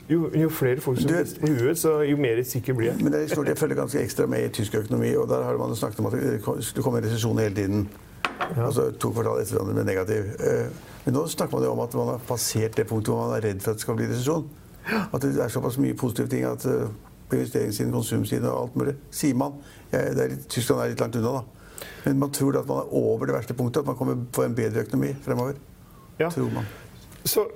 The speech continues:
Speaker 1: eh, men her er jo gamet da, at, eh, Tyskland, som, som veldig mange an-,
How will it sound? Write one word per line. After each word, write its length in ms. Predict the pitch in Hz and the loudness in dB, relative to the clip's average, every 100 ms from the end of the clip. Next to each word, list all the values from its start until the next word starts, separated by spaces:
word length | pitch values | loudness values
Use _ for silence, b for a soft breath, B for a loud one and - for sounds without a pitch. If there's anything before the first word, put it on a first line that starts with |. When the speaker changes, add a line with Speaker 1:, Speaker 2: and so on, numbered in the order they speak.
| - - | -2 2
Speaker 1:
eh, 380 | 185 190 196 170 180 | 4 4 2 2 2
men 140 | 185 | 2
her 300 | 135 196 185 175 | 2 0 2 2
er 140 | 135 | 2
jo 80 | 139 131 - 120 | 0 -4 -6 -2
gamet 300 | 131 113 127 | 2 4 4
da, 60 | 143 - - - | 2 0 -4 -2
at, 240 | 143 - 143 | -2 0 2
eh, 220 | 143 139 - - - - - - | 2 0 -4 -16 -18 -20 -16 -4
Tyskland, 480 | 143 - - 156 143 | -2 0 0 0 0
som, 160 | 139 | -2
som 220 | 131 139 | 0 2
veldig 160 | 131 117 | 2 2
mange 160 | 131 120 | 2 2
an-, 220 | 120 | 0